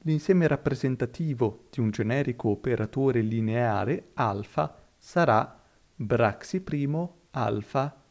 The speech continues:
ket Xi secondo. Tuttavia,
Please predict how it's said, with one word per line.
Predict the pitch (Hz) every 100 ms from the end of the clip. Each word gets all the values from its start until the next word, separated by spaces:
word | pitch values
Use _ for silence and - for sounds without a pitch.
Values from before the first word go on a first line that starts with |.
| _ _ _
ket | - 110 101 - 117
Xi | - 127
secondo. | 110 110 113 104 104 107 - - _ _ - _ _ _ _ _ _
Tuttavia, | 120 117 139 143 180 202 226 - -